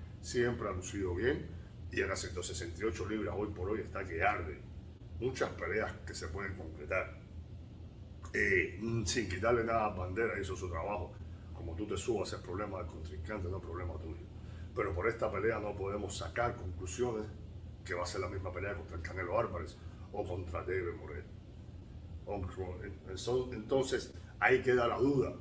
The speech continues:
¿no? Que yo pienso que Benavides puede ganarle al Canelo Álvarez, mm, diferente. Una cosa es hablar del diablo y otra verla venir.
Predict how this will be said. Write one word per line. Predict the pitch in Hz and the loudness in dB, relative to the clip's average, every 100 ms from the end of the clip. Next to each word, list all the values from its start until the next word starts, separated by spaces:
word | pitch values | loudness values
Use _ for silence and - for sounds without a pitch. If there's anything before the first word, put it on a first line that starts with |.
| - | -4
¿no? | 92 120 - - - - - - - | 0 0 -2 -8 -12 -12 -12 -10 -6
Que | - 117 | 2 8
yo | 131 | 8
pienso | 131 160 156 - 131 | 8 6 8 6 4
que | 123 113 110 | 4 2 0
Benavides | 101 113 117 110 135 139 120 | 0 0 2 6 8 8 6
puede | - 135 131 | 6 6 6
ganarle | 117 127 131 123 120 98 | 4 4 6 6 4 4
al | 110 98 | 2 2
Canelo | 107 120 123 123 | 2 4 6 8
Álvarez, | 151 143 156 - - - | 6 6 4 2 -4 -2
mm, | 131 135 135 135 110 92 | 4 6 6 4 2 0
diferente. | 107 92 95 107 101 - 85 - - - - | -4 0 2 2 2 -2 -4 -4 -8 -12 -6
Una | 107 113 104 | 0 2 4
cosa | 117 110 | 2 2
es | 95 | 0
hablar | 92 110 107 | 2 0 0
del | 92 87 | -2 -2
diablo | 101 131 123 98 87 - - - - - - | 6 8 8 4 -2 -8 -12 -12 -12 -10 -6
y | |
otra | 95 95 98 | -4 -2 0
verla | 98 98 92 | 0 -2 -2
venir. | 85 90 101 82 - | -2 0 0 -2 -6